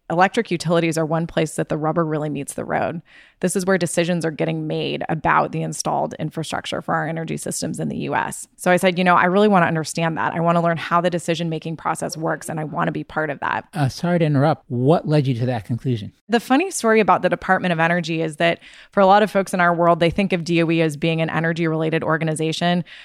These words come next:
Speaker 1: Of course, the truth is that about three quarters of D O E's funding goes into the nuclear weapons complex and into cleaning up after a lot of our nuclear weapons-related activities. And not only that, but when you think about the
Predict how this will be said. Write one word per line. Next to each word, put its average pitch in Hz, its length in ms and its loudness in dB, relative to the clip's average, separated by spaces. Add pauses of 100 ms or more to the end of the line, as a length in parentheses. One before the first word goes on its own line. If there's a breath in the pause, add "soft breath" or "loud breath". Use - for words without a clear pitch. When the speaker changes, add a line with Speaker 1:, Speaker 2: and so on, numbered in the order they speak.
(120)
Speaker 1:
Of 180 100 -2
course, 185 160 2
the 180 100 -2
truth 190 260 0
is 175 140 4
that 165 100 4
about 165 280 4
three 190 200 0
quarters 170 440 2
of 151 100 -2
D 165 160 2
O 160 80 0
E's 156 160 -4
funding 160 440 0
goes 160 220 0
into 160 220 -4
the 160 120 0
nuclear 160 340 -2
weapons 156 360 0
complex 156 640 -2
and 156 240 -6
into 156 300 -8
cleaning 165 340 -6
up 226 180 2
after 143 360 -4
a 156 80 0
lot 147 180 -2
of 151 80 -4
our 160 100 -4
nuclear 160 320 -2
weapons-related 151 720 -4
activities. - 720 -6 (460 loud breath)
And 196 100 4
not 247 160 4
only 277 180 6
that, 180 200 4
but 170 80 -4
when 175 100 -2
you 175 80 -2
think 233 220 -2
about 190 320 2
the 165 340 0